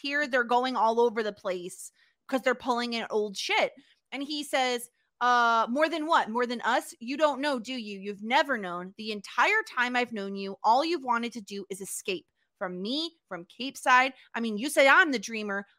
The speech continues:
I'm the one who doesn't wanna live in the real world. Well, I'm doing it, Joey, right now. I'm living in the real world.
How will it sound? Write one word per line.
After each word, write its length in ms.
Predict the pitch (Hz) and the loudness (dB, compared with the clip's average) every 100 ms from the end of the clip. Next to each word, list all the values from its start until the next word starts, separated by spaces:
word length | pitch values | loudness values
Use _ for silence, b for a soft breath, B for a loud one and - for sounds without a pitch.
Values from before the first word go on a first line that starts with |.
| - | 0
I'm 160 | 294 | 0
the 80 | 330 | 2
one 120 | 294 269 | -2 0
who 80 | |
doesn't 260 | 262 247 254 | 0 -2 0
wanna 260 | 226 226 220 | 0 0 -2
live 180 | 220 | -4
in 60 | 208 | -4
the 80 | 202 | -6
real 220 | 196 202 | 0 2
world. 340 | 190 180 185 - b | 2 2 0 -2 b
Well, 140 | 226 | 4
I'm 220 | 269 339 269 | 6 6 4
doing 300 | 285 247 202 | -2 -4 -6
it, 100 | 165 | -2
Joey, 320 | 196 190 190 | 0 0 2
right 240 | 226 277 | 2 2
now. 260 | 220 196 185 - | 2 0 0 4
I'm 320 | 269 311 330 | 8 8 8
living 300 | 294 254 254 | 2 2 0
in 80 | 233 | -2
the 100 | 226 | -2
real 240 | 202 190 | 2 2
world. 280 | 185 185 180 | 2 2 0